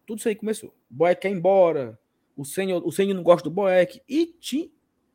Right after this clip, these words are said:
tinha essa coisa, né? Esse, era meio que claro que tinha essa, essa indiferença aí. E a torcida, ela comprou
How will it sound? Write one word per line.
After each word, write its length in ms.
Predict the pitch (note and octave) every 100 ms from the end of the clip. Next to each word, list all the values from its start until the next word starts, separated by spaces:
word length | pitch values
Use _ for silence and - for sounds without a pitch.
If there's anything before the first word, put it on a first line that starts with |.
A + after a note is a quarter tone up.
| _ _
tinha 240 | - F4+
essa 160 | F#4 F#4+
coisa, 240 | - C4+
né? 240 | A#3+ C#4 C4+
Esse, 320 | A#3+ C4+ A#3+ _ _ _ _ _ -
era 160 | B3
meio 160 | A#3+ C4
que 120 | -
claro 360 | - G3 F3+ G3+
que 120 | G#3
tinha 240 | - F#3+
essa, 440 | F#3 G#3 G3+ D#3 B2 _ _ -
essa 160 | C#3
indiferença 480 | D#3 D#3 D#3 D3 D3+
aí. 140 | - - _ _ _ _ _ _ _ _
E 120 | B3
a 120 | C4+ C4+
torcida, 640 | A#3+ - - A#3+ E3+ D3+
ela 160 | D3+ E3
comprou 960 | E3 A3 B3 B3 F3 F3+ A3+ C#4+ -